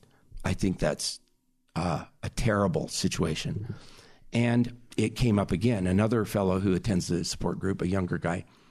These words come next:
was told the same thing by his bishop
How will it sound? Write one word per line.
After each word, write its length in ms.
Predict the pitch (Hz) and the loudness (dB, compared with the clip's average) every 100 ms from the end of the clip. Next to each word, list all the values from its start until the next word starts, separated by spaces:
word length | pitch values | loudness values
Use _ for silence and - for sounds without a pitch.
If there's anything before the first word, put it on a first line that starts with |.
| - - _ - - | -20 -20 _ -12 -2
was 500 | 101 104 104 104 - _ _ - - _ - | 2 2 2 -2 -8 _ _ -20 -20 _ -6
told 220 | - 95 | -2 0
the 80 | 85 | 2
same 240 | 90 78 78 | 0 0 0
thing 360 | 104 92 - - | 0 0 -4 -12
by 180 | - 92 | -6 -2
his 200 | 98 87 | -2 -2
bishop 380 | 92 104 76 | 0 0 -2